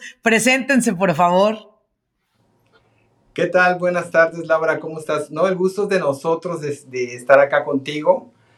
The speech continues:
Speaker 2: Este, nos sentimos, este, orgullosos de que nos hayas invitado a tu,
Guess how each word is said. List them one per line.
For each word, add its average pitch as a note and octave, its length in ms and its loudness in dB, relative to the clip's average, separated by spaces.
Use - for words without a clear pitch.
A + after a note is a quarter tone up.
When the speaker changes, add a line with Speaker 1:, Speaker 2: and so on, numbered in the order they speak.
Speaker 2:
Este, B2 340 -2
nos B2+ 160 0
sentimos, C#3+ 720 0
este, A#2 920 -2
orgullosos B2 800 4
de A2+ 160 0
que A#2 100 -6
nos A#2 180 -4
hayas C3+ 280 4
invitado B2+ 460 6
a C3 40 -8
tu, A#2 220 -10